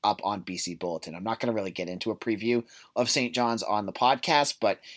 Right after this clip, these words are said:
if you want more, uh, info on that game, check it out on B C bulletin dot com. The game will be at six P M tomorrow night, and the game can be found on E S P N U. Saint John's currently is two and oh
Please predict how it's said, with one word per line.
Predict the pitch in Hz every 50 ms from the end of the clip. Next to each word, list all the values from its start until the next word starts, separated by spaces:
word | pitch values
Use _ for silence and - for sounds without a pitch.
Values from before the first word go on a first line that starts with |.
| - -
if | 113 113 -
you | 113 127 143
want | 127 120 113 120 120 - -
more, | 120 120 123 123 117 110 98 92 _ _ _ - -
uh, | 92 90 90 87 - -
info | 143 165 151 - 147 131 120
on | 107 110 113 107
that | 104 113 120 120 -
game, | - 95 90 87 90 - - - - _ _
check | - - 139 131 -
it | 156 143 131
out | 123 123 120 - -
on | 104 104 104 98
B | 87 - 107 113
C | 113 - 120
bulletin | 104 98 107 104 104 98 - - 95
dot | 90 90 78 - -
com. | - 101 92 87 82
The | 87 90
game | 82 - 113 117 127 143 147 127
will | 123 120
be | 117 117 107 104
at | 101 101 98 101 - - - - - _ _ -
six | - - 180 175 - -
P | - - 160 143
M | 127 123 123 120
tomorrow | - - 113 104 98 95 92 92 95
night, | 95 117 160 175 170 160 - _ -
and | 120 117 107
the | 104
game | 95 107 120 123 127 127 117
can | - - - 117 110
be | 110 104
found | - - 113 107 104 107 104 - - -
on | - 98 101 101 95 _ 87
E | 95 98 90
S | 82 90 87 - -
P | - - 90 87
N | 85 85 85
U. | 82 85 92 82 69 76 _ _ - -
Saint | - - - 156 160 151 -
John's | 147 143 139 139 -
currently | - - - 185 208 247 208 123 87 117 113 110 110
is | - 104 104 - -
two | - - - 214 226 233
and | 226 202
oh | 165 131 113 104 101 95